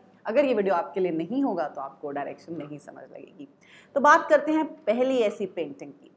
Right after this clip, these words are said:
अगर आप अपने घर में green scenery, अब green scenery तो हर एक को देखने में अच्छी लगती है कि green color भी, जैसे मैंने बहुत बार बताया, heart chakra का color है, अ, prosperity का color है, green color वैसे ही बहुत positive color होता है। तो अगर आप green scenery को अपने घर में रख,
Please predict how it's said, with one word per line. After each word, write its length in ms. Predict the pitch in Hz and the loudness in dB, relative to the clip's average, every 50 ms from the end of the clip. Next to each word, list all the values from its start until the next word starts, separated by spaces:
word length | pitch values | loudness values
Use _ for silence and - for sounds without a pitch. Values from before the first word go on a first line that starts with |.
| - | -8
अगर 220 | - 214 233 302 311 | -6 -2 0 0 2
आप 240 | 302 269 269 269 - | 2 0 -2 -4 -8
अपने 240 | - - - 226 220 | -12 -10 -8 -8 -6
घर 200 | 208 208 208 208 | -6 -6 -8 -8
में 260 | 185 214 226 190 165 | -8 -6 -6 -8 -8
green 400 | 156 - 180 196 226 247 247 233 220 | -6 -4 -2 0 2 2 0 0 -2
scenery, 480 | 226 - 208 165 156 156 156 139 131 - - - _ _ _ - | -4 -4 -4 -4 -2 -2 -4 -6 -8 -12 -14 -20 _ _ _ -6
अब 160 | - 214 196 156 | -6 -6 -4 -4
green 260 | 185 202 226 294 311 | -4 0 0 0 0
scenery 320 | 294 294 254 254 269 277 | 0 -2 -2 0 0 -2
तो 120 | 277 269 254 | -2 -2 -4
हर 140 | 170 170 165 | -2 -2 -4
एक 120 | 165 165 | -4 -2
को 80 | - 190 | -4 -4
देखने 320 | 160 165 160 - - 170 | -2 -2 -4 -4 -6 -8
में 80 | 165 151 | -8 -8
अच्छी 160 | 151 - - 160 | -8 -10 -8 -10
लगती 260 | 170 170 - - 180 | -10 -8 -8 -8 -8
है 60 | 175 | -6
कि 80 | 175 160 | -8 -8
green 400 | 151 160 160 175 190 190 190 - - - - | -8 -8 -6 -4 -4 -4 -6 -10 -14 -12 -6
color 240 | 180 165 170 190 190 | -2 0 2 2 2
भी, 120 | 180 196 | 0 -2
जैसे 300 | 165 254 - - - 185 | -2 -2 -2 -4 -4 -8
मैंने 240 | 170 165 165 165 160 | -8 -8 -8 -8 -10
बहुत 380 | 151 - 151 - 180 190 180 - | -12 -14 -8 -4 -4 -4 -2 -2
बार 100 | 160 160 | -4 -4
बताया, 400 | 170 156 - 160 151 151 147 160 | -4 -6 -6 -4 -4 -4 -4 -4
heart 260 | 165 160 156 156 160 - | -4 -2 -4 -4 -4 -6
chakra 320 | - 165 147 - 160 156 | -8 -12 -8 -6 -6 -6
का 120 | 156 156 156 | -6 -6 -8
color 280 | 156 160 156 156 156 165 | -6 -4 -4 -4 -4 -4
है, 180 | 170 151 147 147 - - - - - - - - - | -4 -6 -6 -6 -10 -14 -20 -20 -20 -20 -20 -12 -6
अ, 100 | 185 180 | -6 -4
prosperity 600 | 170 - 196 208 208 - 226 220 220 247 233 - | -4 -2 -4 -4 -4 -2 0 0 2 2 0 -2
का 160 | 185 220 190 | 0 0 0
color 300 | 185 - 202 175 170 165 | 0 2 0 0 0 0
है, 140 | 180 190 185 | -2 -4 -6
green 280 | 156 151 185 214 233 233 | -6 -6 -6 -6 -4 -4
color 200 | 233 240 240 233 | -2 -2 -2 -2
वैसे 280 | 185 160 165 165 202 | -2 -4 -4 -4 -4
ही 60 | 196 185 | -4 -4
बहुत 280 | 160 165 175 160 160 - | -4 -4 -6 -6 -6 -6
positive 340 | 156 - - 151 - 160 - - | -8 -8 -8 -10 -14 -14 -12 -8
color 220 | - 151 151 156 | -8 -6 -6 -8
होता 200 | 160 147 - - | -8 -10 -12 -10
है। 160 | 160 151 143 - - - - - - - _ - | -10 -10 -10 -12 -16 -20 -20 -20 -20 -20 _ -6
तो 40 | 277 | 0
अगर 100 | 285 320 | 2 4
आप 100 | 339 320 233 196 | 4 4 4 0
green 320 | 175 220 262 285 320 349 330 | -2 -2 0 0 0 0 -2
scenery 540 | - - - 277 262 262 269 302 311 330 | -2 -6 -8 -6 -6 -4 -2 0 0 0
को 120 | 339 - 247 | 0 2 2
अपने 260 | 202 - - 196 180 | 0 0 -2 -6 -8
घर 200 | 170 185 190 160 | -8 -8 -8 -8
में 160 | 151 160 156 | -6 -6 -6
रख, 140 | 143 143 - | -6 -6 -8